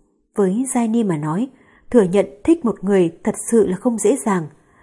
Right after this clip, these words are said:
Cô ấy cất giấu sự kiên cường và ẩn nhẫn ở sâu trong lòng, làm cho người khác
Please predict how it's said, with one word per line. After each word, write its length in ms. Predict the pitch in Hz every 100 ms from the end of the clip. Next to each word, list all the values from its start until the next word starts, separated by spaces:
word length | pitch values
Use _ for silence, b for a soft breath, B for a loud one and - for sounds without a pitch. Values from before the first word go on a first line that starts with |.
| b -
Cô 140 | 226
ấy 280 | 185 190 247
cất 120 | 294 294 -
giấu 160 | 208 277
sự 120 | 233 -
kiên 280 | 262 254
cường 280 | - 202 156 - -
và 100 | 202
ẩn 400 | 175 - 170 139
nhẫn 260 | 151 185 311 -
ở 120 | 220 175 240
sâu 80 |
trong 220 | 240 262 220
lòng, 220 | 190 151 - b b b -
làm 200 | 220 170
cho 140 | 247
người 180 | 226 175
khác 280 | - 247